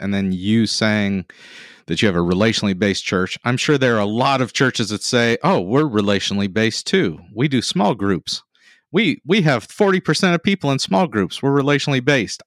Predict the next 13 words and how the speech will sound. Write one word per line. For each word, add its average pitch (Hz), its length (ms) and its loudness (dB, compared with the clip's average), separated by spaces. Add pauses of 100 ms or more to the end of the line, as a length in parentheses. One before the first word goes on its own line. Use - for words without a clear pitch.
I 113 60 -4
have 160 180 0
a 170 60 0
feeling 156 300 0
that's 123 220 0
not 131 380 2
what 131 240 0
you 123 220 0
meant 120 320 0
when 113 160 0
you 104 160 2
said 104 340 -2
that. 92 300 -2